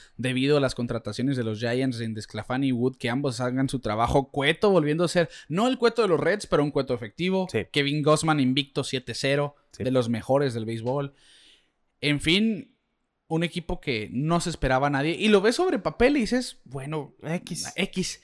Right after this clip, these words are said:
Speaker 2: Sí.
Speaker 1: Lo, yo lo, lo comparo mucho con los Red Sox del dos mil trece y los Royals de dos mil dieciséis.
Speaker 2: Sí, sí, sí, sí.
Speaker 1: No tenían grandes estrellas, pero congeniaban muy bien.
Speaker 2: Exacto.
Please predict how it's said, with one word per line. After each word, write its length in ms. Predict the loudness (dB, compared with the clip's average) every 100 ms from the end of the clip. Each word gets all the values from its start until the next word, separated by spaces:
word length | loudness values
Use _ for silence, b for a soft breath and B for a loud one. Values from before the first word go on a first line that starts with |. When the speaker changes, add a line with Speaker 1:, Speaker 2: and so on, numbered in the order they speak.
| B
Speaker 2:
Sí. 140 | -8 -2
Speaker 1:
Lo, 160 | 0
yo 160 | 4 6
lo, 200 | 6 6
lo 140 | 2
comparo 300 | 2 0 0
mucho 240 | 2 0 -2
con 120 | -2
los 80 | 0
Red 100 | -2
Sox 220 | -4 -6
del 120 | -4
dos 120 | -2 -2
mil 140 | -2
trece 420 | 0 0 0 -2 0
y 80 |
los 140 | 2 4
Royals 280 | 4 4 4
de 120 | 2
dos 160 | 2
mil 140 | 0 0
dieciséis. 420 | -2 -2 -4 -4 -6
Speaker 2:
Sí, 160 | -6
sí, 160 | -6 -8
sí, 160 | -8 -8
sí. 160 | -4
Speaker 1:
No 220 | 0 2
tenían 320 | 2 2 4 4
grandes 320 | 2 2 0
estrellas, 400 | 0 2 4 4
pero 480 | 2 4 2 0 -8
congeniaban 600 | -10 -8 -6 -4 -4 -6
muy 100 | -8
bien. 160 | -10 -14
Speaker 2:
Exacto. 560 | -10 -10 -12 _ -20